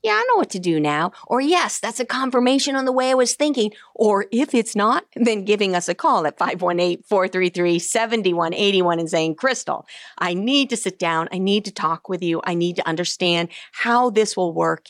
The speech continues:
in my life." Well, today we're talking about the twenty twenty-three predictions. And before we even got started in it, I wanted to remind everyone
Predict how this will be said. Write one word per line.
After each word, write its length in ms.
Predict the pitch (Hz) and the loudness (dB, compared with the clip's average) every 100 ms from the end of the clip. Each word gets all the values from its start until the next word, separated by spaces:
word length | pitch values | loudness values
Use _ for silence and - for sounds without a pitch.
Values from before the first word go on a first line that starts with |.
| _ | _
in 180 | 165 151 | -2 0
my 280 | 139 135 139 | 0 0 0
life." 480 | 151 139 - - _ _ _ - - | -2 -2 -4 -12 _ _ _ -20 -2
Well, 120 | 247 | 0
today 340 | 240 254 294 302 | 2 2 4 4
we're 160 | 262 | 2
talking 500 | - 214 220 220 202 | 2 2 0 0 -2
about 420 | 190 180 180 180 | 0 0 0 0
the 80 | 175 | -4
twenty 500 | 170 - 262 269 254 | -6 -4 -2 0 -4
twenty-three 800 | 220 - 220 196 185 202 190 180 | -4 -2 0 0 -4 0 2 2
predictions. 760 | 175 170 165 180 - 147 147 185 | 2 -4 0 -2 -2 -2 -2 0
And 120 | 175 | 0
before 520 | 175 175 240 254 247 | -2 0 2 4 4
we 120 | 226 | 2
even 240 | 214 202 190 | 0 -2 0
got 180 | 190 - | -2 -2
started 540 | - 214 208 196 156 | -4 0 0 0 0
in 100 | 151 | 0
it, 180 | 165 - - - | -2 -4 -14 -6
I 60 | 220 | 0
wanted 320 | 262 285 285 | 0 2 -2
to 80 | 254 | 0
remind 480 | 247 240 254 269 214 | 0 2 2 2 2
everyone 540 | 165 156 143 143 143 | 2 0 0 -2 -4